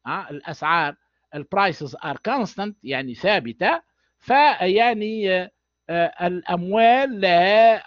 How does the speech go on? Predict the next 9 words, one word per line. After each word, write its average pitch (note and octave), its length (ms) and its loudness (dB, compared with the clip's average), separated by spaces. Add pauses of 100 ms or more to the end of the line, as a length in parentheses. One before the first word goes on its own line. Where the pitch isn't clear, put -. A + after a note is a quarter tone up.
(140)
قيمة، G#3+ 280 -2
آه، F3 500 -4
زمنية، E3+ 920 -4 (260)
بمعنى F#3+ 420 -2
أنك D3+ 840 -6 (320)
لما D#3+ 340 -6
تسأل، D3+ 600 -8
آه، B2+ 320 -6 (760)
إنسان D3+ 680 -2